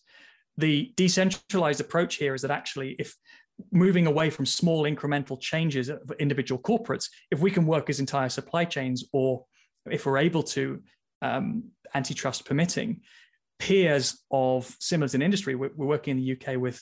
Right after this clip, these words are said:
a number of members in the fashion industry, um, ditto in the food industry. You know, these are areas where actually the collective visibility,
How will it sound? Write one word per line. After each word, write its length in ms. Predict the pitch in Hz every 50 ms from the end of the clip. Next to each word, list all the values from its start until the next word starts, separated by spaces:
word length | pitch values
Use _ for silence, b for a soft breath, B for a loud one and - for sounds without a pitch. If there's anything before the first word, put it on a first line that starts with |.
| - -
a 40 | 131
number 200 | 135 135 131 127
of 40 |
members 220 | 131 127 127 123 123
in 60 | 123
the 40 | -
fashion 300 | - 175 165 - 147 131
industry, 360 | 123 123 - - - - - B B B B B B B
um, 240 | - 135 127 143 - - 185 151
ditto 360 | 120 170 170 - - 135 135
in 140 | 147 143 127
the 80 | 127 127
food 180 | - 202 214
industry. 380 | 165 135 131 131 - - - - _ _ _ _ _ _ _ _ _ _ _ _ -
You 80 | 135 123
know, 60 | 127 135 - _ -
these 320 | 156 139 143 170 180 160 151
are 80 | 147
areas 280 | 143 139 139 139 127 127
where 240 | 127 135 131 131 135
actually 420 | 147 - - - 143 135 127 - _ -
the 80 | - 139
collective 800 | - - - 139 139 165 - - - - 139 127 123 117 - - _ B B B B B B _ -
visibility, 800 | 139 131 170 165 151 143 120 147 139 143 135 - - 139 123 139